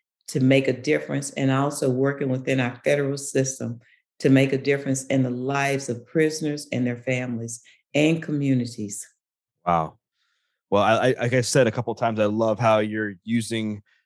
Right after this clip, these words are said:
Speaker 2: your story to help other people and all the, the service work that you're doing. And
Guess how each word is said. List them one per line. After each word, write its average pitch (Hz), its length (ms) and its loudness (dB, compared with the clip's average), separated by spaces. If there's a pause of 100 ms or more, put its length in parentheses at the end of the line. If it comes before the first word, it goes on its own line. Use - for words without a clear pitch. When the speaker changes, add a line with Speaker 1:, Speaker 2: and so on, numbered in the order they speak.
(160)
Speaker 2:
your 113 160 6
story 120 360 4
to 117 60 4
help 117 200 2
other 104 180 2
people 113 440 0
and 104 100 0
all 107 220 0
the, 101 180 -4
the 98 120 -14
service 107 560 0
work 107 240 -2
that 76 80 -14
you're 98 140 -4
doing. 120 420 4
And 95 340 -4